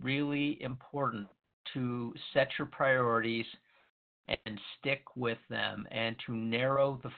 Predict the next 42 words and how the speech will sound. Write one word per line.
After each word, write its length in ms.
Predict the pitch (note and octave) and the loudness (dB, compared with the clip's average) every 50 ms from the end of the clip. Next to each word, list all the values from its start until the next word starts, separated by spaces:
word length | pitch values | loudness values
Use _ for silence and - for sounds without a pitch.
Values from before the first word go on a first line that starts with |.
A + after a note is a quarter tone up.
| - - | -6 -4
focus 460 | B2+ B2 B2 A2+ - - G#2 G2 - - | -2 -2 -2 -2 -4 -4 -4 -4 -4 -2
at 180 | A2 G#2 G#2+ - - | -2 -2 -2 -2 -2
any 280 | A#2+ C3+ D3+ F3 F3+ | 0 0 2 0 0
moment 480 | F3 D3+ C#3+ D3 D3 C#3+ D#3 D#3 C#3+ - | 0 2 2 2 2 2 0 -2 -2 -4
of 140 | D3 C3+ - | -8 -8 -6
time 400 | - G#2+ F#2+ F#2 F2 F#2+ A2 B2+ - _ _ _ _ _ _ _ _ _ _ - - | -4 -4 -2 -2 -4 -6 -10 -12 -16 _ _ _ _ _ _ _ _ _ _ -4 -2
to 140 | C3+ C3 | 0 0
the 80 | - B2 | 0 -2
couple 500 | B2+ - - C3+ B2+ - C#3 C3 C3 B2 - | -2 4 4 4 4 4 0 -2 -2 -2 -4
things 220 | B2+ A2+ A2 G#2+ - | -4 -4 -4 -4 -6
that 100 | A2+ G#2 | -6 -4
matter. 320 | G#2 G#2 G#2 G2+ G2 F#2 - _ _ _ _ _ _ _ _ _ _ _ - | -2 -2 -2 -2 -2 -6 -10 _ _ _ _ _ _ _ _ _ _ _ -6
You 60 | - | -2
know, 100 | A#2 A2+ | 0 0
'cause 160 | - C3 A#2+ A2+ - - - - | 2 2 0 0 0 -4 -2 0
a 120 | - B2 | 0 6
lot 240 | A#2+ B2+ C#3 D#3+ F3+ | 8 10 10 10 10
of 80 | F3+ | 8
people 340 | - - D3+ D3+ D3+ D3+ C#3 C3 | 2 -2 -2 -2 -2 -4 -4 -4
can 260 | - C3 A#2 A2 G2+ - - - | -4 -4 -4 -4 -4 -8 -12 -10
spin 340 | - - C3+ D3 D3+ D3+ D3 | -4 -2 0 0 2 0 0
their 260 | C#3+ C#3 C#3 C3+ B2+ | 0 0 0 0 0
wheels 480 | A2+ A#2 B2 A#2+ A#2 G#2+ G2+ G#2 G2+ - - - _ _ _ _ _ _ _ _ _ - _ _ _ - - - - | 0 0 2 2 2 2 0 -2 -6 -8 -12 -18 _ _ _ _ _ _ _ _ _ -20 _ _ _ -16 -6 2 8
solving 480 | C#3 C3 C#3+ D3 D3 D#3 D3+ D3+ D3 | 10 10 10 10 8 4 2 2 2
and 140 | B2+ A#2 A#2 | 2 0 2
resolving 800 | B2 D3 D#3 D3 - - C3+ B2+ A#2 - C3+ C#3 C3 C3 C3+ C3 | 4 4 4 4 6 6 6 6 8 6 6 6 6 4 2 0
or 100 | B2 A2 | 0 0
trying 340 | - - D3+ D3 D3+ D#3 D3 | 4 8 10 10 10 8 6
to 60 | C3+ B2 - | 0 0 4
solve 340 | - C3+ C3 C3 C3+ C3+ A2+ | 6 8 10 10 8 8 4
or 80 | A2 G#2 | 0 0
solving 260 | - A#2 C3+ C#3 C3 | 4 4 4 4 2
different 300 | B2 C3 C3 - C3 C#3 | -2 -4 -2 0 0 2
iterations 520 | C#3 C3+ B2+ C3 C3+ C#3 C3 - C3 A2 | 2 4 6 4 4 4 2 -2 -4 -4
of 80 | A2+ A2+ | -4 -6
the 60 | G#2+ - | -6 -4
same 180 | - B2+ B2+ B2+ | -4 -2 -2 0
problem 460 | B2 C#3 B2+ B2 A#2 - A#2+ A2+ A2 | 6 8 8 8 8 8 4 2 4
over 300 | G#2+ A2+ C3+ C#3+ B2+ B2+ | 2 0 2 2 2 2
and 80 | A2+ A2+ | 2 4
over. 400 | A2+ C3 C#3+ C#3 B2+ A#2 G#2 - _ _ _ _ _ _ _ _ _ _ _ _ _ _ _ _ _ _ _ _ - - - - - - _ _ _ - | 4 2 4 4 6 6 6 6 _ _ _ _ _ _ _ _ _ _ _ _ _ _ _ _ _ _ _ _ -20 -20 -20 -20 -20 -20 _ _ _ -2
And 400 | - A#2+ A#2+ A#2+ A#2+ A#2+ A#2 A#2 | 2 4 4 4 4 2 0 -2